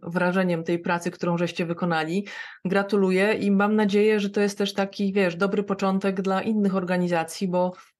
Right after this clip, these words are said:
my takich zmian, mam poczucie, że potrzebujemy. Stajemy w obliczu bardzo wielu nowych wyzwań.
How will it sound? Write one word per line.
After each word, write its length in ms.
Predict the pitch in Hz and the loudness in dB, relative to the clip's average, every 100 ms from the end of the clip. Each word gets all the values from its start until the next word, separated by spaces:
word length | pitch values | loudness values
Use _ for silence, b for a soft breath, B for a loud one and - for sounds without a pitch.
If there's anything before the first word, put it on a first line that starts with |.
| - | -8
my 160 | 185 196 | -4 -2
takich 240 | 196 190 | -2 -2
zmian, 560 | 190 202 196 196 185 - | 0 2 4 2 -2 -4
mam 240 | 190 196 | 0 0
poczucie, 340 | 196 196 190 196 | 0 -4 -2 -4
że 80 | 196 | -2
potrzebujemy. 640 | 196 - 185 196 175 151 | -4 -2 0 2 2 -2
Stajemy 340 | - 165 165 | -4 -4 -2
w 80 | 170 | -2
obliczu 340 | 170 175 175 170 | -2 -4 -4 -2
bardzo 420 | 180 180 175 170 | 0 0 0 0
wielu 300 | 175 170 170 B B B | 2 0 0 B B B
nowych 380 | 196 214 196 175 | 2 4 4 2
wyzwań. 520 | 165 151 147 147 180 | 2 0 0 0 -2